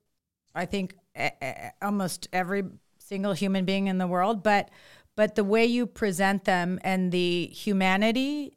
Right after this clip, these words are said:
that you bring and the thoughtfulness, it just, and, and the way you talk about nature. And I think that's something that we've, we've lost sight of in modern ti-, the, even just so, you don't own a car. I mean,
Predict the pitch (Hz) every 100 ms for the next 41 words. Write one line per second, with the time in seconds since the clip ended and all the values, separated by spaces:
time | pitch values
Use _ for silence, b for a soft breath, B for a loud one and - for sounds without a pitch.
0 | - 214 214 - 220 226 233 226 208 202
1 | 196 - 214 - 226 226 220 220 b b
2 | b b - 208 254 247 - B B -
3 | 240 240 233 226 226 226 233 240 240 220
4 | 226 226 220 220 208 208 185 190 208 220
5 | - 185 156 139 180 190 185 220 226 214
6 | - 214 208 220 202 196 175 185 180 170
7 | - b b 190 202 190 196 196 190 -
8 | 196 185 202 220 220 - 220 214 208 208
9 | 220 226 - 220 226 B B B 247 269
10 | 269 254 - 254 - 233 254 269 262 254
11 | 254 - 240 170 69 - 202 214 214 208